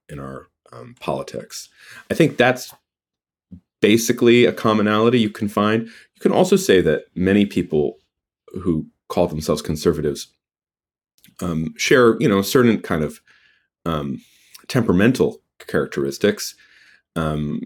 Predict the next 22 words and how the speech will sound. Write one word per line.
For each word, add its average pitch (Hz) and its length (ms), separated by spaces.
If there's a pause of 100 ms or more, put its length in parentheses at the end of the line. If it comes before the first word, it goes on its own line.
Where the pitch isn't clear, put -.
(140)
typically, - 340
conservatives 76 880
are, 69 460
uh, 69 260 (1000)
more, 82 460
um, 65 300
pessimistic - 600
about - 240
human 87 240
nature. 113 440 (300)
Um, 71 460 (560)
they - 280
might - 200
say 71 160
realistic. 92 840
Uh, 71 340 (500)
they're, 76 420
they 78 220
are 73 320
m-, 78 140 (120)
more, 92 760
um, 76 340